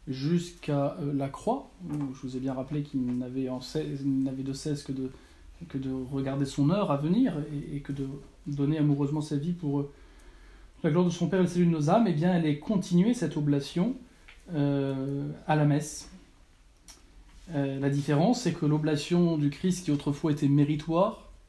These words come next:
sur terre, aujourd'hui, elle n'est pas là pour nous, pour acquérir de nouveaux mérites,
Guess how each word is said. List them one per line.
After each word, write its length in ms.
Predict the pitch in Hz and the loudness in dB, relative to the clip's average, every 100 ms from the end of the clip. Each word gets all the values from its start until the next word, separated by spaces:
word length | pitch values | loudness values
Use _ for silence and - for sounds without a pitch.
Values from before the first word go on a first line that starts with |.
| - - | -20 -14
sur 280 | 139 135 | -10 -8
terre, 400 | - 190 220 - - - _ - - - - - | -4 -2 -2 -8 -18 -20 _ -20 -20 -20 -18 -4
aujourd'hui, 500 | 139 143 139 139 202 | -2 0 0 2 2
elle 120 | 190 147 | 4 2
n'est 80 | |
pas 440 | 135 151 139 135 147 | 2 2 2 0 0
là 140 | 147 156 | 0 -2
pour 280 | - 139 | -2 0
nous, 380 | 143 139 135 139 - - - 180 175 165 - | 2 2 0 -4 -12 -20 -20 -16 -14 -12 -10
pour 140 | 147 139 | 0 0
acquérir 420 | 139 156 165 151 | 2 0 0 2
de 60 | 143 | 2
nouveaux 240 | 143 139 | 2 2
mérites, 440 | 139 156 - - | 2 0 -4 -10